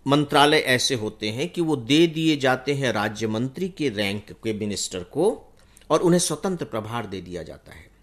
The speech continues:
कि आप इसे पूरी तरह से देखिए, यानी कि उस मंत्रालय का कोई भी cabinet minister नहीं होता। तो अब आप देखिए कि चूंकि उसका कोई कैबिनेट मिनिस्टर नहीं है,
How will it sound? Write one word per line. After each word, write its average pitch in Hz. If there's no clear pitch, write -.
कि 139
आप 147
इसे 151
पूरी 120
तरह 104
से 95
देखिए, -
यानी 151
कि 175
उस 208
मंत्रालय 139
का 156
कोई 175
भी 170
cabinet 131
minister 113
नहीं 98
होता। -
तो 175
अब 196
आप 202
देखिए 180
कि 202
चूंकि 156
उसका 165
कोई 151
कैबिनेट 127
मिनिस्टर 113
नहीं 110
है, 101